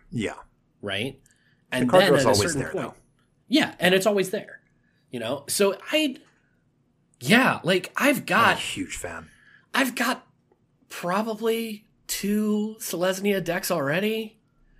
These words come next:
Speaker 2: I might have to take one apart for this.
Speaker 1: Whereas I don't have a Selesnya deck, and, uh,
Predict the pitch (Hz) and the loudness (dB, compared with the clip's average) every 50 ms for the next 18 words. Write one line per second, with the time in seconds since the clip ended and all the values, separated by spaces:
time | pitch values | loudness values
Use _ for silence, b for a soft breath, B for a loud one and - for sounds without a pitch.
0 | - - - _ _ _ _ _ _ _ _ _ _ _ _ _ _ _ _ _ | -20 -20 -20 _ _ _ _ _ _ _ _ _ _ _ _ _ _ _ _ _
1 | _ _ _ _ _ _ _ _ _ _ _ _ - - 226 269 285 311 302 - | _ _ _ _ _ _ _ _ _ _ _ _ -6 -2 0 0 2 2 0 0
2 | - 156 - 175 180 180 180 139 107 - - 156 180 175 - - 220 214 208 - | -2 -2 -2 -2 -2 -2 -2 -6 -6 -4 -4 -4 -4 -4 -4 -4 -4 -2 -2 -2
3 | - - - - 113 104 - - 135 143 151 147 98 - - - 110 123 170 202 | 0 2 2 2 2 2 0 0 0 0 0 0 -2 -6 -4 0 0 0 0 -2
4 | - - - 101 85 87 - - - - 85 82 82 90 90 82 80 78 92 87 | -4 -6 -4 -4 -4 -4 -6 -6 -6 -8 -10 -12 -12 -12 -12 -12 -12 -10 -10 -12
5 | 85 87 - - - 95 90 87 85 85 87 87 85 82 - - 90 85 82 82 | -12 -12 -12 -12 -12 -10 -12 -12 -14 -16 -20 -20 -18 -14 -12 -12 -12 -12 -12 -12
6 | 82 80 82 | -14 -14 -14